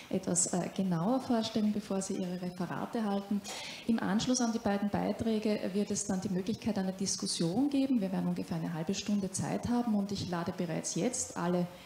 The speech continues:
hier anwesenden Damen und Herren, aber auch Sie, äh, zu Hause oder wo auch immer Sie uns, äh, heute zuschauen, äh, dazu ein, dass Sie Ihre Fragen stellen an unsere Referenten.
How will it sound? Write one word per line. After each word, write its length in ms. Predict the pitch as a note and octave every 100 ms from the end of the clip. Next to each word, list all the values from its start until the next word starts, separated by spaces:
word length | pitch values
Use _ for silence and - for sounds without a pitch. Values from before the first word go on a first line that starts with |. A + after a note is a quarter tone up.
| - - -
hier 160 | G#3+
anwesenden 720 | F3+ F3+ G#3+ G#3+ G#3+ G#3 G#3+ G#3+
Damen 320 | F3 F#3 F#3+
und 200 | F#3 -
Herren, 260 | F3 G3 A3
aber 260 | G3+ F#3+
auch 100 | F#3
Sie, 340 | - - G3+ G#3 - - - -
äh, 340 | G3 F#3+ -
zu 200 | - G3+
Hause 300 | F#3 G3+ A3
oder 120 | G3+ F3+
wo 60 |
auch 80 | G3
immer 280 | G#3 G#3+ G#3+ - -
Sie 160 | - G3
uns, 220 | F#3+ -
äh, 60 | F#3 F#3 F#3
heute 240 | F#3+ - F#3
zuschauen, 520 | - G#3+ - F#3+ F#3+
äh, 340 | F#3+ F#3 F#3 F#3+
dazu 240 | F#3+ G3+
ein, 340 | G3 D#3+ G#3 A#3+
dass 280 | G#3+ G#3+
Sie 160 | - G#3
Ihre 160 | G3 G3
Fragen 480 | E3 D#3+ B3 C4+ C4+
stellen 460 | - A#3 A3 A3 -
an 360 | G3 F#3+ G3 -
unsere 260 | G3+ G3+
Referenten. 720 | F#3+ F#3 F3+ D#3+ G3+ B3 B3+